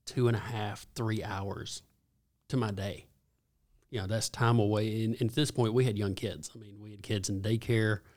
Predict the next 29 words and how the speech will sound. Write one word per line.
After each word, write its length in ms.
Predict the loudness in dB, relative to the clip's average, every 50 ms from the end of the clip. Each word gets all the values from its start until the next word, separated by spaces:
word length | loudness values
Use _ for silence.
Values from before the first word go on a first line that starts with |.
| _ _ _ _ _ _ _ -2
We 80 | 0 4
both 260 | 6 6 6 6 4
worked 200 | 2 2 2 0
together. 340 | -2 0 0 0 0 0 0
We're 100 | 0 0
about 240 | 0 -2 -4 -6 -4
forty-five 440 | -2 0 2 2 2 0 -2 -2 -2
minutes 220 | -2 -4 -4 -6
from 160 | -4 -4 -2 -2
the 80 | -2
house. 540 | -2 -2 -2 -2 -2 -4 -2 -2 -4 -4 -4 -8 -16 -20 _ _ _ _ _ _ _ -4
So 100 | -2 0
there's, 180 | 0 0 -2 -2
you 220 | -2 0 2 2
know, 60 | 2 2
forty-five 400 | 2 2 2 2 2 2 0 2
minute 200 | 0 -2 -2 -2
driving 400 | 0 0 2 2 0 0 0 -2 0
time 260 | -2 -2 -2 -2 -2
in 80 | -2 -2
there. 300 | -2 -2 -4 -6 -8 -10 -16 -20 -20 _ _ _ _ _ _ _ _ _ _ _ _ _ _ _ _ _ _ _ _ _ -10
But 420 | -2 4 4 6 6 6 2 0 -6 _ _ _ -4
I 120 | -2 0
would 200 | 2 0 0 -2
get 140 | -4 -4 -2
stuck 340 | 0 0 2 2 0 2 2
in 80 | 0 0
this 220 | 0 0 0 -2 -2
loop 400 | 0 0 2 2 2 0 -2